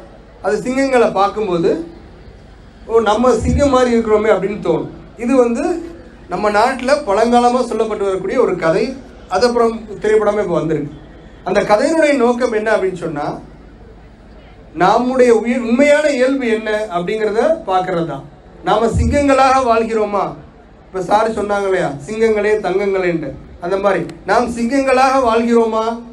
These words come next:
அப்படின்னா கேள்விக்குறி. ஆடுகளாக வாழக்கூடாது. நம்முடைய இயல்பு ஆடுகளாக வாழக்கூடிய இயல்பு அல்ல. நாம் ஆடுகளாக பிறக்கவில்லை,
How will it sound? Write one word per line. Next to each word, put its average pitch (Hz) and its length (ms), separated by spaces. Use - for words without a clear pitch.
அப்படின்னா 214 520
கேள்விக்குறி. 196 580
ஆடுகளாக 262 680
வாழக்கூடாது. 190 560
நம்முடைய 233 380
இயல்பு 285 380
ஆடுகளாக 254 560
வாழக்கூடிய 233 500
இயல்பு 208 320
அல்ல. 175 340
நாம் 208 200
ஆடுகளாக 254 680
பிறக்கவில்லை, 226 640